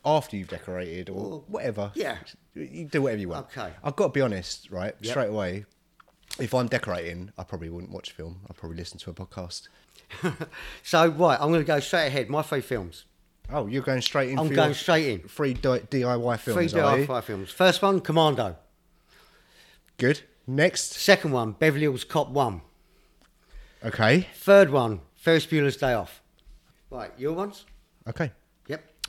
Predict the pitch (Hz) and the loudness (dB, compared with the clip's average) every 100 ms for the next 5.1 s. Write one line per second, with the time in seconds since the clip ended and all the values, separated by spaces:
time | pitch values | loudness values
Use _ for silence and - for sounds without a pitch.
0 | - - 120 117 - _ _ _ _ _ | -8 -2 0 -2 -6 _ _ _ _ _
1 | - 127 117 139 139 147 127 120 117 110 | -12 -6 2 4 4 0 0 0 2 0
2 | 98 101 95 82 80 113 120 117 110 101 | -2 -2 -2 -2 0 0 2 0 -4 -4
3 | 95 92 87 87 85 85 - 117 127 - | -4 -6 -6 -8 -8 -8 -6 -4 -4 -2
4 | 110 208 190 180 - 151 139 123 - 101 | 0 0 2 0 0 -2 -2 -4 -4 -4
5 | 127 | -4